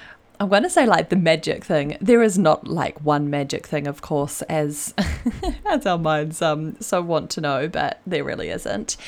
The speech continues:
But look, there are some really key things that I wanna share here about how we can start to reframe it and more about the mindset piece around selling, because I think it's a really big component and a big hurdle that I feel like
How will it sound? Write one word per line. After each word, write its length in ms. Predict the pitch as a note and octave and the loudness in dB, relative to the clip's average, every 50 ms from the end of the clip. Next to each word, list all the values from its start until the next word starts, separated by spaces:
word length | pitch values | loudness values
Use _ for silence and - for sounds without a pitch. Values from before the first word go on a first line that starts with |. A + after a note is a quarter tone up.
| - - - - - | -14 -14 -14 -10 -6
But 220 | F#3+ G3 G3 - | 2 2 2 4
look, 220 | F#3+ F#3+ - - - | 4 0 0 0 0
there 160 | G3 F3+ - - | -2 0 0 0
are 220 | F3 E3+ E3+ F3 | 0 -2 -2 -2
some 260 | - - F#3+ E3+ E3+ | -4 -4 -4 -4 -4
really 240 | E3 D#3+ D#3 D#3 D#3 | -6 -4 -4 -4 -4
key 280 | D#3 - - E3 D3+ D#3+ | -6 -6 -8 -6 -6 -6
things 460 | - - D#3 D3+ D3+ D#3 D3+ D3+ - | -4 -4 -4 -4 -4 -6 -8 -8 -4
that 180 | - E3+ - - | -2 -2 -2 -2
I 80 | E3+ | -4
wanna 240 | D#3 E3 E3 E3 F3 | -4 -4 -4 -4 -4
share 260 | - - - D#3 D#3 | -4 -2 -2 -2 -2
here 280 | D#3 - - D#3 D3+ - | -4 -4 -4 -4 -4 -4
about 420 | - C#3+ - E3 D3+ D3 D3 - - - - - - - | -4 -4 -2 -2 0 0 -2 -4 -8 -16 -16 -16 -10 0
how 160 | - G3 F#3+ | 2 4 4
we 120 | G3+ A3 | 4 4
can 160 | - B3 A3 G#3+ | 0 0 -2 -2
start 300 | - - F#3 E3+ - - | 0 2 2 2 2 0
to 120 | F#3+ F3 | -4 -4
reframe 500 | D#3+ E3 D#3+ E3 - - F3 E3 D#3+ D#3 | -2 -2 -4 -4 -2 -2 -2 0 0 -2
it 160 | D#3 D#3 - | -4 -4 -4
and 240 | - E3+ F3 F3 E3+ | -4 -4 -2 -2 0
more 200 | F3 F3+ G3 A3 | 0 2 2 2
about 340 | A3+ - G3+ F#3 - - - | 2 4 2 2 2 0 -2
the 80 | F#3 | -4
mindset 720 | E3+ E3 D#3+ D#3+ D#3 D#3 D#3+ F3 F3 - - E3+ - - - | -2 -2 -2 -2 -2 -2 -2 -4 -6 -4 -2 -2 -4 -4 -4
piece 360 | - - E3+ D3+ - - - | -8 -6 -6 -6 -6 -8 -8
around 440 | - F3 D#3+ D#3+ D#3 D#3 D#3+ D#3 D3+ | -6 -6 -4 -4 -4 -4 -4 -6 -6
selling, 600 | - - - D3+ D3+ D3+ D3+ - - - - - - - - - - - - - | -6 -4 -2 -2 -2 -2 -2 -4 -6 -6 -10 -10 -12 -14 -18 -20 -20 -20 -14 -6
because 280 | - G3 F#3+ G#3 G#3+ F3+ | -4 -4 -2 -2 -2 0
I 80 | F3 | 0
think 280 | F3+ - - G3 F#3+ G#3+ | -2 0 -2 -4 -2 -2
it's 160 | G#3+ - - | -4 -2 -2
a 100 | F3 E3+ | -2 -2
really 380 | E3+ E3+ F#3 F3 E3+ E3+ E3 F3 D#3 - - | -2 -2 -2 -2 -2 -2 -2 -4 -6 -4 -2
big 480 | F#3 F3+ F3 F3 E3+ E3+ - - - - | 0 0 0 0 -2 -6 -12 -14 -14 -8
component 640 | - G3 F3+ F3 - - D#3+ D#3 D#3 D#3 D3+ D3 - | -6 -4 -4 -4 -4 -4 -4 -2 -2 -2 -2 -2 -4
and 100 | E3 D#3+ | -4 -4
a 60 | D#3+ | -4
big 380 | D#3 - - E3+ F3+ F3+ F#3+ D#3+ | -4 -2 -2 -2 -2 -2 -6 -4
hurdle 440 | - F3 E3+ E3 E3 D#3 D#3 D#3 D3+ | -2 0 0 0 0 0 -2 -2 -2
that 140 | - D#3 - | -2 -2 -2
I 160 | - D#3+ D#3 | -2 -4 -4
feel 320 | - - - E3 D#3+ D#3+ | -6 -6 -4 -4 -2 -2
like 420 | E3 E3 D#3 D#3 D#3+ - - - | -2 0 0 0 -2 -4 -6 -10